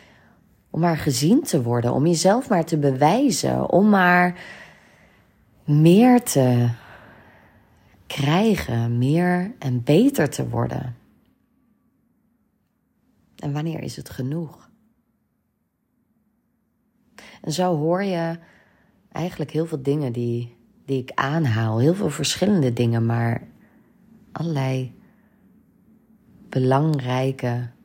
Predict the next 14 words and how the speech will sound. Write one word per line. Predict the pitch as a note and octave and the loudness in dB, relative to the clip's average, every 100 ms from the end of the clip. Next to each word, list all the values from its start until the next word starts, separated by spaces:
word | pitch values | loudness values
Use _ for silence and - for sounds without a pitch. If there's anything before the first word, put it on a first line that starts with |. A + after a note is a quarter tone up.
| _ _ | _ _
factoren | - C3+ - - D#3+ G3+ E3 A#2+ A#2+ A#2 _ _ _ _ _ _ _ _ _ _ _ _ _ _ _ _ _ _ _ | -8 -8 -8 -8 -6 -6 -6 -8 -10 -14 _ _ _ _ _ _ _ _ _ _ _ _ _ _ _ _ _ _ _
die | F3 A3+ | -4 -4
ervoor | F#3+ D3+ | -4 -6
zorgen | B2+ D#3+ G3+ B3+ G#3 B2 A#2+ F#3 B3+ _ _ _ _ _ _ _ _ _ _ _ _ _ _ _ _ _ _ _ _ _ _ _ _ | -4 -2 -2 -2 -6 -6 -6 -8 -14 _ _ _ _ _ _ _ _ _ _ _ _ _ _ _ _ _ _ _ _ _ _ _ _
dat | - F#3 | -12 -8
jij | G3+ | -6
maar | E3+ B2 | -6 -6
doorgaat. | A#2+ C#3 F#3+ F3 - - - - _ _ _ _ _ _ | -6 -6 -8 -10 -12 -12 -14 -20 _ _ _ _ _ _
Die | C#3 B2+ | -6 0
hoge | C3+ C3 C3+ | 0 0 -2
lat, | C3 F#3 G#3 - | -2 -2 -2 -4
die | C3 | -10
verwachtingen, | A#2 A#2+ C3 F#3 - D#3+ C#3+ B2+ B2+ | -8 -6 -2 -2 -2 -6 -4 -4 -6
dat, | A#2+ A2+ - | -8 -8 -14